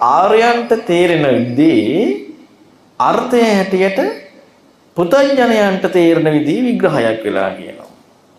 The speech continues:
බුදුරන් වහන්සේ ඒක පැහැදිලි කරලා කියනවා මේ කය නිරෝගී වෙනවා කියන එක මේ රෝගයන්ට නිදානයක් වෙච්ච දේ කවුද ඔහොම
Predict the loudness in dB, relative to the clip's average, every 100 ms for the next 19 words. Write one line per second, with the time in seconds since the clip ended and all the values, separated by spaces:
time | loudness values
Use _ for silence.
0 | _ _ _ _ _ _ _ _ _ _
1 | _ _ _ _ 0 2 2 2 0 0
2 | 0 0 0 0 2 0 0 -2 -2 -4
3 | -4 -4 -4 -2 -4 -6 -12 -20 _ _
4 | _ _ -2 2 2 0 -4 -4 -2 0
5 | 2 2 2 2 0 -2 -4 -4 -8 -6
6 | -6 -4 -4 -6 -6 -4 -4 -8 -12 -20
7 | _ _ _ _ _ _ _ _ _ _
8 | _ _ _ _ _ _ -20 -10 -4 0
9 | 0 0 0 2 2 4 2 2 -2 -2
10 | 0 0 2 0 -2 -2 -4 -2 -6 -2
11 | 0 2 2 -4 -8 -6 -2 0 0 0
12 | -2 -4